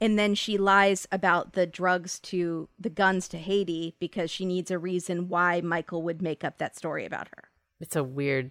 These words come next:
Speaker 2: thing to make up. She also, remember, made up the fact that he was abusing John.
Speaker 1: Right. Well, she makes it up to Donna, and then to Keith, she says, "No, well, it was my dad that was saying
Speaker 2: Right.
Speaker 1: that.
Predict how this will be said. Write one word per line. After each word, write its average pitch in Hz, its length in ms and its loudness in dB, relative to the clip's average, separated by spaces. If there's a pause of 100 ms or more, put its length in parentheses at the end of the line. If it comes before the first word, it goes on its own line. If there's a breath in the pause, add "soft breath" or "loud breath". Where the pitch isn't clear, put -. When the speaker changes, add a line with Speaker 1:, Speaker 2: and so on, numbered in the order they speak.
(160)
Speaker 2:
thing 139 240 0
to - 120 -12
make 127 260 -6
up. 123 300 -2
She - 200 -2
also, 202 380 2
remember, 165 540 2
made 139 300 0
up 135 280 0
the 143 80 -6
fact 131 360 0
that 131 140 -2
he 131 260 -8
was 127 240 0
abusing 120 500 -6
John. 113 420 -8 (600)
Speaker 1:
Right. 262 320 8
Well, 220 120 2
she 277 260 0
makes 262 300 2
it 220 60 -4
up 220 160 4
to 214 120 -2
Donna, 240 440 4
and 208 280 4
then 202 160 2
to 196 120 -4
Keith, 311 360 -2
she 240 140 -6
says, 214 300 2
"No, 233 140 6
well, 220 160 6
it 196 100 8
was 185 160 -2
my 196 120 2
dad 180 340 4
that 131 100 -6
was 175 100 -8
saying 165 220 -2
Speaker 2:
Right. 135 160 6
Speaker 1:
that. 151 220 -4